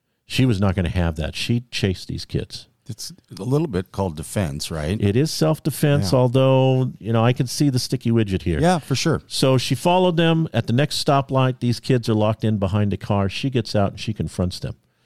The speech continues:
Speaker 1: And a bunch of ex-, expletives are passed back and forth.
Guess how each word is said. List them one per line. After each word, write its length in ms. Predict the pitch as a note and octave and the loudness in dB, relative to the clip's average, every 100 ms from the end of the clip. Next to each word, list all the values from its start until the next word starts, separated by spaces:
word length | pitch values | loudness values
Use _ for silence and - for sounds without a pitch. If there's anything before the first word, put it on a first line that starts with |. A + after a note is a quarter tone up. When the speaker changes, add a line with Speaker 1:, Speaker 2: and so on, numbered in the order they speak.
| _ _ - | _ _ -2
Speaker 1:
And 220 | A#2+ B2 | 0 2
a 120 | C3 | 0
bunch 280 | G#2+ A#2+ C3 | -2 -2 -2
of 120 | C3 | 2
ex-, 280 | A#2+ A2+ - - - B2+ | 2 0 -6 -18 -6 -4
expletives 960 | C3+ - A#2+ B2 A#2+ - B2 A#2+ B2 - | -4 -6 -2 0 0 0 0 0 -4 -4
are 160 | G#2 | -2
passed 480 | F#2+ - A2 A2 - | -2 0 0 0 -2
back 260 | G#2+ G#2 - | 0 0 -2
and 120 | G2+ | -8
forth. 500 | - G2 F2+ F#2+ | -4 0 0 -2